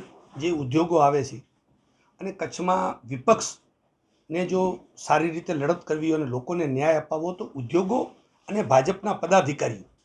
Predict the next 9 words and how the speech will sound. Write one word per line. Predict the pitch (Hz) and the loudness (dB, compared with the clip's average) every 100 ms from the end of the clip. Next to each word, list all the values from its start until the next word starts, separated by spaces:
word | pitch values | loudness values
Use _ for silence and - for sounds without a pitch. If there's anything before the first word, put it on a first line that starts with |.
| _ | _
અને | 196 220 | -10 -6
ભાજપની | 123 131 185 190 214 | 0 0 0 -2 -4
ટોચ | - 180 190 | 0 -2 0
લેવલનો | 185 190 190 139 | -4 0 0 2
વહીવટનો | 139 160 185 - 160 | 0 0 -2 -6 -8
ભ્રષ્ટાચારને | 123 120 - 170 165 151 160 185 _ - | -6 -4 2 2 2 -4 -4 -8 _ -10
અંકુશમાં | 156 151 170 220 202 | -10 -8 -10 -4 0
લાવવો | 135 147 135 | 2 2 0
પડશે. | 147 123 | -4 -6